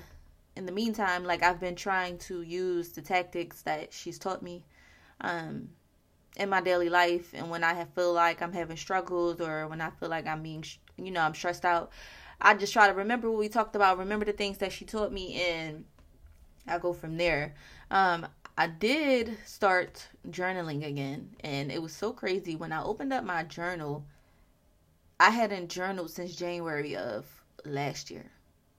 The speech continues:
So I hadn't journaled since January of twenty twenty-three. And I opened it again January twenty twenty-four, like, a couple days before my last entry,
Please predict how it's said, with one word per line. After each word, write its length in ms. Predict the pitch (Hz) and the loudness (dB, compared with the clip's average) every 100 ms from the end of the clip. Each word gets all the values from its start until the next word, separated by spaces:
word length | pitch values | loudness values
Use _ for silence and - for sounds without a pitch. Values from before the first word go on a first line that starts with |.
| _ _ _ _ _ - | _ _ _ _ _ -18
So 240 | - 180 | -2 2
I 160 | 156 165 | 6 6
hadn't 340 | 202 190 175 | 4 0 -2
journaled 460 | 156 180 185 175 160 | -2 -2 0 -2 -6
since 560 | - 175 156 143 - - - - - - _ 170 | -6 -4 -4 -8 -16 -20 -20 -20 -20 -20 _ -6
January 760 | 175 196 202 196 190 185 170 | -2 0 0 2 2 0 0
of 480 | 156 175 170 160 156 | 4 4 4 0 -6
twenty 360 | - 196 175 160 | -8 -6 -6 -8
twenty-three. 1400 | - 175 160 147 143 - _ _ 165 160 156 143 - - _ _ _ _ _ _ _ _ _ | -10 -10 -8 -10 -12 -16 _ _ -8 -6 -6 -8 -14 -20 _ _ _ _ _ _ _ _ _
And 120 | 180 175 | 2 4
I 60 | |
opened 260 | 175 170 160 | 4 2 -4
it 80 | 160 | -4
again 380 | 151 147 143 151 | -4 -2 -4 -4
January 440 | 160 156 151 147 | -6 -6 -4 -4
twenty 220 | 147 156 | -6 -10
twenty-four, 640 | 143 143 143 - 151 143 143 | -8 -8 -8 -6 -2 -2 0
like, 240 | 143 143 | -2 -4
a 60 | 147 | -4
couple 240 | 208 180 | -4 0
days 160 | 170 170 | 0 -2
before 440 | 151 - 165 147 | -4 -4 -2 0
my 160 | 147 143 | -2 -4
last 240 | 147 151 120 | -2 -6 -6
entry, 320 | 143 - 139 | -10 -10 -12